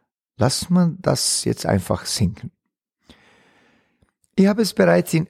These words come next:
vielen Artikeln, Vlogs, Blogs, äh, und Episoden gesagt.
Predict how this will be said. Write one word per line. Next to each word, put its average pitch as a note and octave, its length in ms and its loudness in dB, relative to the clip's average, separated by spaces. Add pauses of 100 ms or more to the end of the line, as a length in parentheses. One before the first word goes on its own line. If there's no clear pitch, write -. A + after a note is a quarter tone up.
vielen D3 580 0
Artikeln, A#2 1080 -2
Vlogs, - 640 0
Blogs, B2+ 920 0
äh, A2 400 0
und A#2+ 320 -4
Episoden A2 800 0 (160)
gesagt. F#2+ 680 0